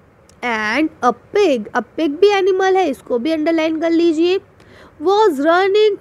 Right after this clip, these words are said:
around, और pig जो है वो चारों तरफ दौड़ा भागी कर रहा था। Suddenly, अचानक से, all the animals saw a tiger, सारे जानवरों ने चीते को देखा। तो अब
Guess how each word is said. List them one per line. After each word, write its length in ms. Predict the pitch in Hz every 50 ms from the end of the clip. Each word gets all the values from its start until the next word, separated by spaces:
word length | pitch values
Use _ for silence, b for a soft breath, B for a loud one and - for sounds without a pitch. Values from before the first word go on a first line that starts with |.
| _ -
around, 580 | 277 269 262 285 330 339 320 277 254 247 220 -
और 140 | 240 240 240
pig 320 | 233 - - 370 370 311 269
जो 100 | 330 349
है 340 | 349 349 349 359 370 370
वो 180 | 349 285 320 320
चारों 560 | - _ - - - 302 311 330 359 381 370
तरफ 300 | 285 - 302 302 302 285
दौड़ा 340 | 247 233 277 269 262 262 254
भागी 360 | 233 247 240 233 214 226 233
कर 220 | 214 - 220 214 220
रहा 260 | 220 214 220 220 220
था। 180 | - 226 220 - - _ -
Suddenly, 680 | - - - 415 415 403 453 466 466 440 370 311 247 220 B B B B B B B B
अचानक 560 | 392 440 - - 523 523 539 523 508 403 - -
से, 300 | - - 269 220 202 - - _ _ _ _ - 233
all 240 | 226 233 254 277 247
the 180 | 214 294 294 - -
animals 720 | 262 269 269 302 311 311 349 349 370 392 415 440 403 - - B B B B B - -
saw 240 | - 403 415 415 403 381
a 60 | 370 - - - 415
tiger, 560 | 415 440 453 427 370 330 359 311 240 214 202 b b b b b b
सारे 500 | - - - 370 359 403 440 480 480 453
जानवरों 680 | 339 359 359 339 349 359 330 339 359 370 359 370 370 370
ने 300 | 320 359 381 381 381 392 - b b b b b b
चीते 440 | - - 359 392 415 415 - 466 440
को 200 | - - 359 302
देखा। 380 | 226 254 240 233 - - 226 220
तो 160 | - - 247 - _ -
अब 100 | 269 254